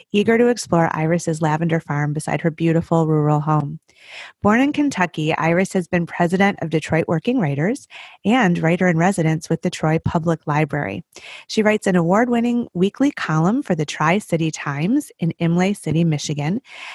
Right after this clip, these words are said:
and her writing has appeared in a variety of magazines and newspapers. Iris has three books published and encourages people to write their stories as a way to leave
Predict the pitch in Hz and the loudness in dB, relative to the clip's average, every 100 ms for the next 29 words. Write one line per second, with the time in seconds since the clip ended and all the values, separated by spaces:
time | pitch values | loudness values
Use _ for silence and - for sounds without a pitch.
0 | - 202 214 220 220 277 359 302 277 - | 0 2 4 4 2 2 0 0 -2 -2
1 | 226 214 208 208 208 226 220 269 208 170 | 0 2 2 0 2 0 2 2 2 2
2 | 165 160 175 175 160 156 147 165 151 147 | 2 0 0 -2 -2 -2 -2 -4 -2 -4
3 | - 143 - - - - _ - - - | -6 -8 -10 -14 -16 -18 _ -20 -18 -18
4 | - - 185 196 180 170 - 170 196 226 | -6 0 2 2 0 -2 -2 0 2 2
5 | 233 180 180 - - 151 156 151 - - | 2 0 -2 -6 -2 0 0 0 -4 -2
6 | 165 160 170 185 233 226 - 170 170 - | -2 0 0 2 0 -2 -4 -2 -2 -2
7 | 151 151 - 240 - - 147 151 147 - | 0 0 0 -2 -2 -2 0 0 -2 -4
8 | - - - 185 156 151 160 175 - 160 | -16 -20 -2 0 0 2 2 0 -2 0
9 | 156 156 | 2 0